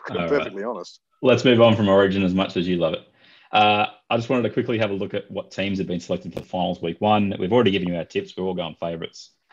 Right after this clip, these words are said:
Speaker 1: uh, at this stage. Melbourne over Manly, uh, the Roosters over Titans, uh, Panthers over Rabbitohs, and Parramatta over Newcastle. There are some selection and, and team changes that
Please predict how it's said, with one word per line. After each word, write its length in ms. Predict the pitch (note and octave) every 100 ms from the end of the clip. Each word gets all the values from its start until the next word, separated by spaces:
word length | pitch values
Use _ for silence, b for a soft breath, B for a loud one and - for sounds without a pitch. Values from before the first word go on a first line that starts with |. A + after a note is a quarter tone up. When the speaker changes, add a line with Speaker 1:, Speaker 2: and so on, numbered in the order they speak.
| b b
Speaker 1:
uh, 320 | E2 E2+ E2+
at 100 | -
this 160 | - -
stage. 560 | - F2 E2 E2 - G#2+
Melbourne 320 | A2 F#2+ F#2
over 180 | E2 E2+
Manly, 720 | G2 G#2 G2 G2 F#2 F#2 - _ _ _
uh, 420 | F2+ F2+ - -
the 120 | - G2+
Roosters 320 | G#2+ - F2+
over 160 | E2+ D#2
Titans, 840 | - F2 F2 E2 D#2+ D#2 - - -
uh, 300 | G1+ - - - - _ -
Panthers 320 | A#2 G2+ F2+
over 160 | E2 E2+
Rabbitohs, 440 | E2 E2+ D#2+ D2
and 300 | E2 E2 -
Parramatta 680 | - F#2+ F2+ E2+ E2+ E2 -
over 220 | E2 E2+ D#2+
Newcastle. 720 | E2 G2 A#2 C#3+ C#3 - F#2+
There 200 | A2 A#2
are 120 | D3
some 200 | D3+ D3+
selection 840 | C3 A#2+ B2 - B2 A2+ G#2 G#2 -
and, 240 | F#2+ F#2 F#2
and 180 | F#2 F#2
team 300 | A#2 A2 G2+
changes 600 | G#2 F#2+ F#2+ F2 E2 _ b b b b
that 240 | A#2+ A2